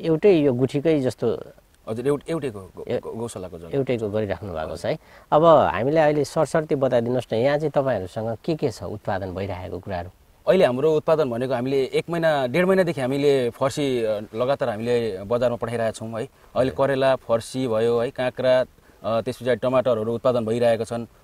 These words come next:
Speaker 2: टमाटर चाहिँ अहिलेसम्म बजारमा पठाइसकेको छैन, टमाटर उत्पादन सुरु मात्रै भएको छ। त्यस पछाडि करेलाहरू, अ, फर्सीहरू, काँक्राहरू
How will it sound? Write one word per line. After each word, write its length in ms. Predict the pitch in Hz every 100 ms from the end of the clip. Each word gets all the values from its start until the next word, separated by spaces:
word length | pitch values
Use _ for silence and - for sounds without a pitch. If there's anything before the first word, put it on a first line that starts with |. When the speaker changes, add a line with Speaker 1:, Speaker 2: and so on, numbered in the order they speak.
| -
Speaker 2:
टमाटर 240 | 127 135
चाहिँ 180 | 131 117
अहिलेसम्म 280 | 123 117 120
बजारमा 500 | 117 117 113 107 98
पठाइसकेको 360 | 110 107 107
छैन, 300 | 104 107 185 147 - -
टमाटर 200 | 117 120
उत्पादन 320 | 117 113 110
सुरु 200 | 107 113
मात्रै 180 | 98 107
भएको 160 | 90 82
छ। 260 | 104 104 - _ _
त्यस 120 | 135
पछाडि 180 | - 127
करेलाहरू, 640 | 127 127 131 127 107 131 143 _ _
अ, 240 | 98 107 107
फर्सीहरू, 640 | - 120 - 120 113 127
काँक्राहरू 520 | - 123 120 107 113